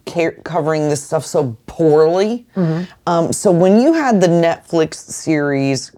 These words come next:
Speaker 1: Cuties,
Speaker 2: Mm-hmm.
Speaker 1: right, talking about, oh, coming of age and all this stuff, one of the things I remember you commenting on is that when there is something happening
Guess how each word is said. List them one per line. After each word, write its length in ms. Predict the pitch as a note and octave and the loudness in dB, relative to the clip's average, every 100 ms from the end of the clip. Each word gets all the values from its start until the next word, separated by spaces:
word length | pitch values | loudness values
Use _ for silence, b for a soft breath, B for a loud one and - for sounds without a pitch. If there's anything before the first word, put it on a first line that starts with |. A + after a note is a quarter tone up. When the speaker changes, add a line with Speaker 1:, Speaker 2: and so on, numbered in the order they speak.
| - | -12
Speaker 1:
Cuties, 760 | - E3 C3 E2 A1 - - _ _ - | -2 0 0 -4 -10 -16 -20 _ _ -16
Speaker 2:
Mm-hmm. 400 | B2+ - - E3 | -16 -16 -6 0
Speaker 1:
right, 300 | D#3+ D#3 - | 2 0 -4
talking 480 | F#3+ F#3 - F#3 | -2 -2 0 -2
about, 220 | F3+ F3 D3+ | 0 0 2
oh, 220 | A3 G#3 | 2 0
coming 420 | - G3+ G#3 G3 | -2 -4 0 0
of 120 | F3 | 0
age 540 | F3+ F#3 F#3 F3 E3 D3+ | 0 0 2 2 0 -2
and 120 | D3+ | -2
all 180 | C#3+ D3+ | 0 0
this 180 | D3 C#3+ | 0 -2
stuff, 380 | - B2+ F2 - b b b | -4 -4 -4 -12 b b b
one 380 | - E3 F#3 B3 | -2 2 4 4
of 160 | D#4+ C#4+ | 2 0
the 80 | B3+ | -2
things 340 | A3 G3 - - | 0 0 -2 -2
I 100 | E3+ | -2
remember 720 | E3+ F3+ E3+ D#3+ D#3+ D#3+ D#3 - | 0 0 -2 -2 -2 0 -2 -2
you 260 | D3 E3+ | 0 0
commenting 720 | D#3+ D#3 D3 D3 C#3 C3+ C#3+ | -2 -4 -4 -2 -4 -4 -4
on 420 | B2+ B2 B2 A#2+ - | -4 -4 -4 -4 -2
is 280 | D3+ C#3 | -2 -2
that 300 | C#3+ C#3 B2+ B B B | -2 -4 -6 B B B
when 480 | - E3 F#3 F3 - | 0 2 2 0 -2
there 420 | E3+ G3+ A#3+ D4+ - | 0 0 2 0 -2
is 560 | F#3 G3 F#3 F3+ D#3 - _ D#3+ D3 - D3 - | 2 4 4 0 -4 -12 _ -6 -6 -6 -8 -8
something 840 | - A3+ A3+ A#3 A3+ G#3 G3+ G3 - | -6 0 0 2 2 2 0 -2 -6
happening 1040 | - E3 D#3+ D#3+ E3 D3+ C#3+ C#3+ C#3 D3 | -12 -4 -4 -2 -4 -4 -4 -6 -8 -12